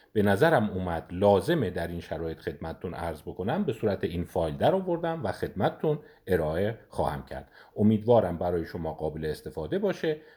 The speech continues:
و کمکی باشه برای افزایش سلامت روان، احساس در واقع سالم ماندن شما در شرایط پر استرس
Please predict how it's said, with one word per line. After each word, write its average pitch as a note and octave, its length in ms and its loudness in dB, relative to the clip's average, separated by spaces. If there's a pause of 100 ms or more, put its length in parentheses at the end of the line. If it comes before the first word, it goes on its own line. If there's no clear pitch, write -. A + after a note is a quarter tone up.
و G2+ 60 2 (100)
کمکی F3 440 2
باشه C#3 440 2
برای G2+ 520 2
افزایش F#2+ 800 -4
سلامت D#2+ 580 -4
روان، C3 460 0 (360)
احساس F#2+ 580 2
در F2 400 0
واقع E2+ 560 -2 (380)
سالم E2+ 480 2
ماندن E2 600 2
شما B2 440 2
در A#2 280 6
شرایط E2+ 840 -2 (240)
پر F2 180 -2
استرس B2 640 -2